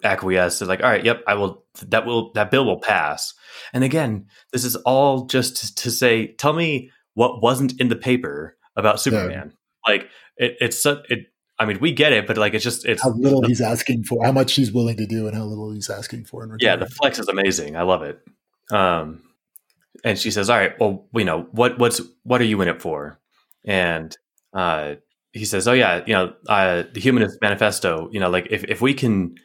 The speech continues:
Speaker 1: if we can get Superman on board, like, to help us with scientific progress, we can," uh, and I like this too, 'cause someone mentioned this in the Discord about the line, "The Industrial Revolution and its consequences have been a boon, have been a boon for the human race."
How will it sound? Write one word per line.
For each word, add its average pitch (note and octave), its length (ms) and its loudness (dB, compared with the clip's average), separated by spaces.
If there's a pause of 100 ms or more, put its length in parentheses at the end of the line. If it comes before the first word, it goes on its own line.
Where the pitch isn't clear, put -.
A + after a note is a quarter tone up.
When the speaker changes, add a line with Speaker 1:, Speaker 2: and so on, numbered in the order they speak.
(400)
Speaker 1:
if G#2 100 -10
we C3 80 2
can B2+ 180 0
get A2 220 4
Superman F2 640 0
on G2+ 240 0
board, D2+ 460 -6 (320)
like, F#2 180 0
to - 100 -6
help A#2+ 280 -2
us D2 360 -4 (160)
with G2 160 -2
scientific G#2+ 440 0
progress, D#2+ 680 -2 (420)
we G#2+ 120 0
can," F2 440 -2 (160)
uh, E2 460 0 (380)
and A2 180 2
I A2 60 4
like G2 180 2
this F#2 140 -2
too, F#2+ 200 -2
'cause - 180 0
someone F#2 300 2
mentioned F2+ 240 -4
this E2+ 160 -4
in E2+ 100 -6
the D#2+ 240 -8
Discord E2+ 440 -2
about E2 300 -4 (420)
the F#2+ 80 0
line, F2 360 2
"The A2 80 0
Industrial G#2+ 320 4
Revolution G2 460 2
and F#2+ 100 0
its F2+ 100 -4
consequences F#2 580 0
have F2 120 -10
been F#2+ 140 2
a E2+ 60 0
boon, G#2+ 460 2
have F#2 180 -8
been F#2 140 2
a F2 60 2
boon G2 360 2
for F#2 80 -2
the F2 100 -2
human F2 240 -2
race." E2 480 -2